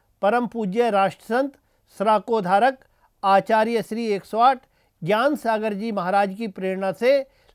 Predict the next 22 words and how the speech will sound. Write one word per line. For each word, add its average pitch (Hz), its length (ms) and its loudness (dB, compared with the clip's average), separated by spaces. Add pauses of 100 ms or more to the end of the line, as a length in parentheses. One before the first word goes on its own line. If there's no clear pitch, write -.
लगभग 202 600 2 (360)
दस 247 320 0
वर्ष 226 260 -2
पूर्व 247 380 -6
आरंभ 202 360 4
हुई 170 200 -2
थी 143 320 -8 (440)
और 233 160 6
तब 208 320 -2
से 220 260 0
लगातार 208 680 0 (380)
हजारों 208 760 4 (280)
आर्थिक 226 520 0
रूप 254 180 -4
से 247 180 -2
कमज़ोर 220 420 -2
बच्चों 202 360 -4
की 240 200 -6
मदद 240 420 -2 (380)
कर 285 180 10
चुकी 196 400 -6
है 127 280 -8